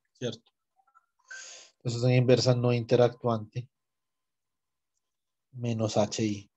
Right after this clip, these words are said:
¿cierto? Entonces, ¿qué tenemos nosotros acá? Recuerde. A ver, denme un segundo. Esto es igual entonces a d eta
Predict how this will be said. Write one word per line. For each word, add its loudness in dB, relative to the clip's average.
¿cierto? -12
Entonces, 2
¿qué 4
tenemos 8
nosotros 6
acá? 2
Recuerde. 4
A 2
ver, -4
denme -4
un -2
segundo. -4
Esto 2
es 0
igual -2
entonces -10
a -2
d 4
eta -2